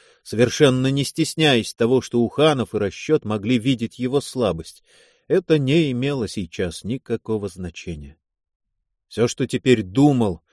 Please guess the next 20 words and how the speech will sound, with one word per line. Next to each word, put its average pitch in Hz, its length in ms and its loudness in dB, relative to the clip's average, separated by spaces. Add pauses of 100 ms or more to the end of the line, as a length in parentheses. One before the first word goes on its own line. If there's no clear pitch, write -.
(280)
чувствовал 101 680 0
и 101 80 0
делал 117 440 4
Кузнецов, 92 760 -2 (460)
вроде 135 540 8
бы 101 160 -2
думал 120 540 6
и 107 80 0
делал 123 460 4
не 120 160 -2
он, 117 400 0 (360)
а 85 60 -12
некто 110 340 -2
другой, 123 600 6 (340)
потерявший 123 640 4
прежнюю 117 580 0
меру 110 260 -2
вещей. 101 600 -10 (600)
Все 165 440 4 (100)
изменилось, 139 1080 2